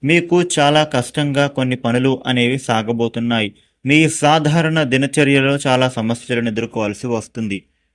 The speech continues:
మీరు రేపటి రోజు నుండి కూడా మీ ఆరోగ్యాన్ని జాగ్రత్తగా చూసుకోవాలి. దీన్ని నివారించడానికి మీ ఆహారం, వ్యాయామంపై దృష్టి పెట్టాల్సి ఉంటుంది.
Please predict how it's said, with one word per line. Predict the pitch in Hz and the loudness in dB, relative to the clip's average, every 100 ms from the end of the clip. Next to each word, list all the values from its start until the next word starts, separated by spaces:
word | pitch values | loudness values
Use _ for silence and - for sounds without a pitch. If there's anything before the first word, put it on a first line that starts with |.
| 131 | 0
మీరు | 156 165 | 4 4
రేపటి | 151 170 180 165 | 4 2 2 2
రోజు | 170 156 | 2 2
నుండి | 160 151 151 | 0 2 0
కూడా | 147 147 151 | 2 2 4
మీ | 147 143 | 2 2
ఆరోగ్యాన్ని | 123 120 131 120 127 131 | 2 2 0 0 0 0
జాగ్రత్తగా | 113 117 110 117 113 107 | 0 -2 -4 -8 -6 -4
చూసుకోవాలి. | 120 110 110 - 120 110 101 95 _ _ _ 113 | -4 -6 -10 -4 -2 -2 -4 -8 _ _ _ 0
దీన్ని | 156 170 170 | 2 2 2
నివారించడానికి | 151 147 165 165 151 156 147 143 143 147 | 2 4 4 4 0 0 0 0 -2 -2
మీ | 135 117 | -2 0
ఆహారం, | 117 120 127 135 139 - | 2 2 2 0 -2 -2
వ్యాయామంపై | 117 123 123 131 131 127 135 135 | -2 2 2 0 -2 -2 -2 -2
దృష్టి | 117 110 - 135 143 _ _ - | -4 -8 -4 -6 -6 _ _ -8
పెట్టాల్సి | 113 123 117 113 | -6 0 0 -2
ఉంటుంది. | 117 113 107 113 | -8 -8 -8 -8